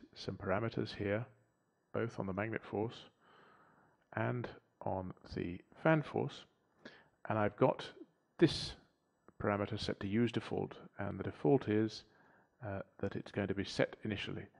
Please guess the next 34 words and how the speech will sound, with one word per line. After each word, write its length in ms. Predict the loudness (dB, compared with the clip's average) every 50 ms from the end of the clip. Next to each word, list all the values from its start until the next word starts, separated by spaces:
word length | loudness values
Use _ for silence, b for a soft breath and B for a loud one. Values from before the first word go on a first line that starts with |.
| B B B B B B B B B B
So 180 | -10 -4 -2 0
this 180 | 0 0 0 0
is 120 | 2 6
not 280 | 8 8 8 8 6 4
being 180 | 4 4 4
updated 440 | 2 4 6 8 6 6 6 2 0
at 80 | 2 2
every 200 | 2 2 0 -4
frame, 300 | -2 0 0 0 0 -4
it's 160 | -6 -10 -8 0
just 320 | 4 4 4 4 2 -4 -4
being 180 | -4 -2 -2
updated 420 | -2 -2 0 0 0 0 0 -4 -8
at 80 | -8
the 60 | -8 -8
beginning. 340 | -6 -6 -6 -6 -6 -8 -10 _ _ _ _ _ _ _ _ -20
So 160 | -10 -4 -2
I 80 | -2 -2
need 200 | 0 -2 -2 -2
to 60 | -2
make 220 | -2 -2 -2 -2 -2
sure 300 | -2 0 2 2 2 0 b b b b b _ _ -18
this 100 | -12 -10
is 100 | -10 -8
set 280 | -4 -4 -4 -6 -6
to 100 | -10 -10
set 320 | -6 0 2 2 2 0 -6 -14 _ -4
always. 540 | -4 -2 0 2 2 2 0 -2 -6 -10 -18 _ _ _ _ _ _ _ b b b b b b b b b b b b b b b b b b b _ -4 -2
And 300 | 0 0 0 0 -4 -6 _ -2
also 380 | 0 0 0 -2 -4 -6 -6 -6
for 80 | -6 -8
the 80 | -8 -8
fan 340 | -2 4 6 6 6 6
force 520 | 4 4 4 4 4 4 0 -4 -12 -14